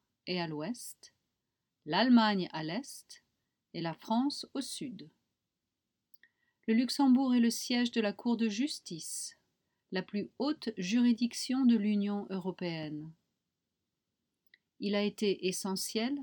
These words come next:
à la fondation de l'Union européenne, dont il est le plus petit membre fondateur, ainsi que de la zone euro, l'Organisation des Nations Unies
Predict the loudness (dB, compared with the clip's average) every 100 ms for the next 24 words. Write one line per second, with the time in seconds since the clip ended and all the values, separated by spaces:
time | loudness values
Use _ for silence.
0 | -8 -6 -6 -6 -6 -2 -2 -4 -6 -6
1 | -4 -4 -4 -4 -4 -6 -8 -6 -4 -4
2 | -4 -6 -6 -6 -6 -6 _ _ _ _
3 | _ _ -6 -6 -6 -8 -4 0 0 0
4 | -2 -6 -2 2 2 0 -6 -6 2 4
5 | 4 2 -2 -4 -6 -8 0 2 2 -6
6 | -10 -10 -10 -14 -18 _ _ _ _ _
7 | _ 0 4 4 0 -4 -2 -4 -2 -2
8 | 0 0 -2 -4 -4 -4 -6 -8 -2 0
9 | 2 0 -2 _ _ _ _ _ _ -6
10 | 2 4 4 2 2 0 -2 -2 -4 -4
11 | -4 -8 -10 -12 -12 -10 -6 0 2